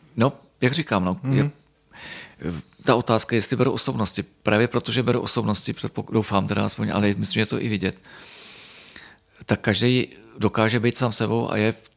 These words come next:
Speaker 1: je jim radi-, nebo říkám, nebo je spíš vedu, to nejsou ani rady, nebo tak je spíš koriguju, teda by se dalo říct, jo. Eh, tak, aby s tím sami sebou zůstali, no.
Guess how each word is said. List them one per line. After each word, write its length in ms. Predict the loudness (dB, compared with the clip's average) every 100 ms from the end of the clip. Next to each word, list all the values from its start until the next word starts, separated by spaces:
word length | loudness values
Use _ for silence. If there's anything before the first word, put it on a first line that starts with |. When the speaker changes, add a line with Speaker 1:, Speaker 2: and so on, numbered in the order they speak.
| _ _ -2
Speaker 1:
je 80 | 2
jim 160 | 4 4
radi-, 280 | 4 2 -2
nebo 240 | 0 2
říkám, 460 | 2 2 2 2 2
nebo 300 | 0 -2 -4 -8 -2
je 100 | -2
spíš 240 | 0 0
vedu, 280 | 2 0 0
to 100 | -2
nejsou 280 | -2 -2 -2
ani 160 | -2
rady, 240 | -2 -2 -4
nebo 200 | -6 -8 -16 -18 -16 -18 -18 -20 -20 _ _ _ _ -6
tak 200 | -2 0
je 60 |
spíš 200 | 0 -2
koriguju, 500 | 2 2 4 2 0
teda 200 | 0 -2
by 100 | -2
se 120 | -2
dalo 180 | -2 -2
říct, 280 | -4 -6 -8
jo. 140 | -8 -10 -16 -20 -20 -20 _ _ -4
Eh, 40 | -2 -2 -2 -2 -2 -4 -6 -2
tak, 380 | -2 -2 -6 -20 _
aby 380 | -2 0 0 -2 -6 _ _
s 80 | -8
tím 220 | -6 -4
sami 200 | -2 -2
sebou 180 | -2 -2
zůstali, 360 | -4 -4 -4 -4
no. 180 | -6